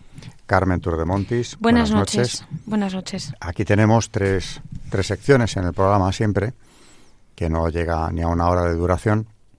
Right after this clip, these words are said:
Speaker 1: Eh, la primera es, eh, a cargo de Carmen Turdemontis, la historiadora del programa, que nos trae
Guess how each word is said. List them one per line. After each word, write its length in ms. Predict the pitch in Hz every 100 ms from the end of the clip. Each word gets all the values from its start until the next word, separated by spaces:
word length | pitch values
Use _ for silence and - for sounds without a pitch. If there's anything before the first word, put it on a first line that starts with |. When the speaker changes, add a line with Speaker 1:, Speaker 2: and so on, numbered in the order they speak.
| _ _ _ _ _ _ _ - - - _ _
Speaker 1:
Eh, 320 | 104 92 87 87
la 140 | 87
primera 540 | 95 95 107 117 120 -
es, 420 | 95 95 92 -
eh, 240 | 98 85 92
a 140 | 85
cargo 320 | - 92 95
de 120 | 87
Carmen 520 | - 98 90 78 78 78 -
Turdemontis, 680 | 90 85 90 92 82 71
la 40 | 82
historiadora 540 | - 87 82 85 87
del 140 | 87 85
programa, 440 | 90 90 90 98 _ _ - - _ _
que 100 | -
nos 160 | 87 -
trae 260 | 98 82